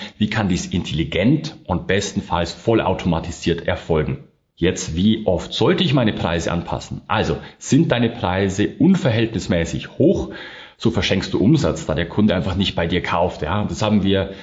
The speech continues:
schon mal bereits hier festgestellt. Es kann aber auch in die gegenteilige Richtung gehen, dass deine Preise vor allem im direkten Wettbewerbsvergleich viel zu niedrig sind.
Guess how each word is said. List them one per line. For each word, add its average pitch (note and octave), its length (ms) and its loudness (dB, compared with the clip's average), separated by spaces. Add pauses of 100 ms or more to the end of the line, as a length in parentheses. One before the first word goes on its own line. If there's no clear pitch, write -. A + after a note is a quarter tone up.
(160)
schon G#2 160 2
mal G2+ 60 2
bereits E2 400 -2
hier E2+ 100 0
festgestellt. - 760 -2 (320)
Es - 120 -6
kann B2+ 140 0
aber D3+ 160 2
auch D3+ 100 -2
in F3+ 80 4
die F3+ 120 0
gegenteilige F#2+ 760 2
Richtung G#2+ 320 0
gehen, A#2 260 2
dass B2 180 -4
deine G2+ 200 0
Preise G#2 480 -2
vor - 160 -2
allem G#2 140 2
im G2 100 2
direkten G2 400 -2
Wettbewerbsvergleich F#2+ 1120 -2
viel - 360 2
zu - 320 2
niedrig F3+ 520 2
sind. - 460 -6